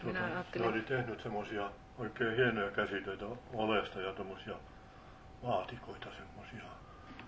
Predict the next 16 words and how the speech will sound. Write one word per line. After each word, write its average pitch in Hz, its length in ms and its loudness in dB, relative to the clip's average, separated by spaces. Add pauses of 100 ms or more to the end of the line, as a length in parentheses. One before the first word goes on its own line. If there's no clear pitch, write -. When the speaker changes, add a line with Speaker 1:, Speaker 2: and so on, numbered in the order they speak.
(500)
Speaker 1:
Kerran 120 460 8 (180)
sitten 127 360 2
joskus 123 440 4
me 131 120 0
vietiin 135 400 2
äitin 127 300 4
kanssa 127 320 0 (760)
tilanne, 117 460 10
niin 101 200 -6 (500)
sovettiin 110 480 2
tuohon 107 380 2
ja 110 80 0 (640)
vietiin, 98 360 -2
tuota, 101 320 -2
ruokaa 104 560 4
niille 101 220 -8